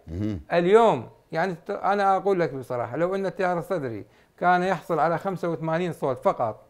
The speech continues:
Speaker 1: مهم.
Speaker 2: لن يفكر بالائتلاف مع أي جهة أخرى إلا بأغلبية، آه، حكومية، أغلبية وطنية. وهو
Speaker 1: طيب.
Speaker 2: ب-، بال-، يعني بالواقع الناس الآن على كل المكونات، شيعة، سنة، كرد،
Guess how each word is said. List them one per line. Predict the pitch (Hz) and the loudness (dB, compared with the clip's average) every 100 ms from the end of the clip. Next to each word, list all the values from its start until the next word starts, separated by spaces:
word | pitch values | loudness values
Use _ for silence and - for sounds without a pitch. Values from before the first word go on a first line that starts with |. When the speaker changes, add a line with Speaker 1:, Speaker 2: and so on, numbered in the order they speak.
| - | -10
Speaker 1:
مهم. | 98 101 73 | -6 -6 -8
Speaker 2:
لن | - 180 220 214 | -4 2 4 4
يفكر | 196 - 208 - 185 160 | -2 -2 -4 -4 -6 -2
بالائتلاف | 175 208 202 190 196 208 214 175 | 0 0 -2 -2 2 4 4 0
مع | 185 170 | -2 2
أي | 208 208 | 2 2
جهة | 185 196 185 | 2 0 2
أخرى | 190 165 180 190 - - _ | 0 0 2 2 0 -16 _
إلا | - 240 214 190 | 0 4 6 6
بأغلبية، | 180 185 175 180 208 220 220 226 - - | 4 2 2 0 2 2 2 -2 -16 -8
آه، | 147 147 151 151 147 - - 85 | -4 -2 -4 -8 -8 -12 -14 -14
حكومية، | - 190 208 196 180 120 | -6 -4 0 0 0 0
أغلبية | 139 165 180 190 175 160 | -2 -2 2 2 0 -2
وطنية. | 165 180 202 208 120 - - _ | -2 2 2 2 -2 -8 -20 _
وهو | 170 214 277 | 2 4 6
Speaker 1:
طيب. | 240 226 175 | 4 0 -2
Speaker 2:
ب-، | |
بال-، | 214 202 180 175 170 | -2 -2 -6 -6 -2
يعني | 175 170 180 | 0 0 0
بالواقع | 180 208 247 175 139 - - | 6 8 8 6 0 -2 -6
الناس | 160 233 254 220 | 0 4 4 2
الآن | 175 170 151 160 - _ _ - | 2 4 2 -2 -12 _ _ 0
على | 202 | 2
كل | 208 302 262 | 4 4 4
المكونات، | 220 180 175 165 156 135 | 2 2 4 4 4 0
شيعة، | - 202 208 180 | -4 0 2 2
سنة، | - 202 190 | 0 -2 -4
كرد، | 170 208 196 | 0 2 0